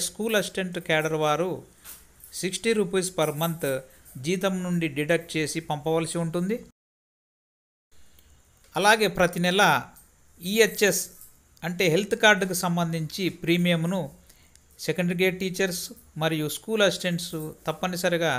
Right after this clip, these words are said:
తొంభై రూపాయలు డిడక్ట్ చేయవలసి ఉంటుంది. అలాగే ప్రతి నెల జీతం నుండి ప్రొఫెషనల్ ట్యాక్స్ అంటే పీటీని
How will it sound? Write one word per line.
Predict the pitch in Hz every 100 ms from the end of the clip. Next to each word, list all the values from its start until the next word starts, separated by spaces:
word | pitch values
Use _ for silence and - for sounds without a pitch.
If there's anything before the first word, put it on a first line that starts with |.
| 127 - _ _ _ _ - _ - - _ -
తొంభై | 180 208 208
రూపాయలు | 190 202 190 - _ - - - - - - -
డిడక్ట్ | 143 156 180 180
చేయవలసి | 175 180 175 180 180
ఉంటుంది. | 175 185 226 277 - - - _ _ _ _ _ _ _ _ _ _ _ - - - _ _ _ 165
అలాగే | 208 220 220 180
ప్రతి | 180 180 175
నెల | 190 180
జీతం | 170 180 180 170
నుండి | 165 160 170 120 - _ - - - -
ప్రొఫెషనల్ | 170 170 202 214 180
ట్యాక్స్ | 185 180 180 - - -
అంటే | 165 170 - -
పీటీని | 196 202 226 190